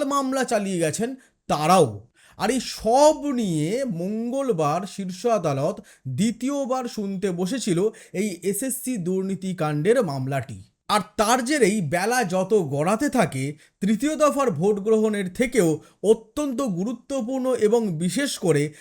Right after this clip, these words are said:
রাজ্যের এবং রাজ্যের সমস্ত সংবাদ মাধ্যমের ক্যামেরা এবং কলমের নজর ঘুরে যায় শীর্ষ আদালতের দিকে। সকলের নজর একটি বিষয় আবদ্ধ হয়, তা হচ্ছে সুপ্রিম কোর্ট আজ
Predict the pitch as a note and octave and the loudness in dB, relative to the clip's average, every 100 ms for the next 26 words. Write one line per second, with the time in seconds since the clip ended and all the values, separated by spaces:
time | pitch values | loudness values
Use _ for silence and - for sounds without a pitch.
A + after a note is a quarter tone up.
0 | - C3 E3 G3 E3+ - C4+ C4+ - G#3 | -10 -2 0 0 -2 -4 -4 -4 2 4
1 | A#3 G3+ G#3+ E3+ E3+ E3 G#3+ G#3 - - | 4 2 -2 -2 -2 -2 -2 -2 -4 -6
2 | D4+ E4+ D#4+ - E3+ D3+ - - - G#3+ | 0 0 0 0 0 0 -8 -12 -6 -4
3 | A3+ A3 A3 F#3 F#3 G3+ F#3+ G3 A#3+ B3 | 0 2 2 0 -2 -4 -4 -2 -2 -2
4 | B3+ B3 - F3 F#3 G3+ G#3 G#3 E3+ D#3+ | -6 -8 -4 -4 -2 -2 -4 -4 -6 -4
5 | D#3+ D#3 D3+ D3 E3 E3+ E3+ E3 D#3+ C#3+ | -2 -2 -6 -4 0 0 0 -2 -4 -2
6 | F3+ B3 A3 C#3+ - - - C#3+ C#3+ A3+ | 0 4 4 2 -6 -16 -6 -4 0 2
7 | D4+ G3 E3 G#3 A3+ _ - B3+ C#4+ A#3+ | 2 4 4 2 -2 _ -6 -2 -2 -2
8 | A#3+ G3 D#3 D#3 D3+ E3+ F3+ C3 A#2+ G2 | 0 2 2 2 2 0 0 -2 -6 -10
9 | F2 _ _ - F#3 G3+ C4 D4+ D#4 D4+ | -16 _ _ -8 -2 0 2 0 0 0
10 | B3+ A3 C4 - A3 - C#4 A3+ A3+ C4+ | 4 4 2 0 -2 -2 -6 -4 -2 0
11 | B3 A#3 F3 F3+ A3+ F#3 B3+ F3 D3 G#3+ | 2 2 2 4 2 4 4 4 0 -4
12 | - _ - C4 D4 D4 C#4 - B3+ A3+ | -12 _ 2 2 2 -2 -6 -4 -4 -4
13 | - D#4 D4 B3+ C#4+ - - A#3 F#3+ | -2 -2 -2 -4 -4 -4 -4 0 2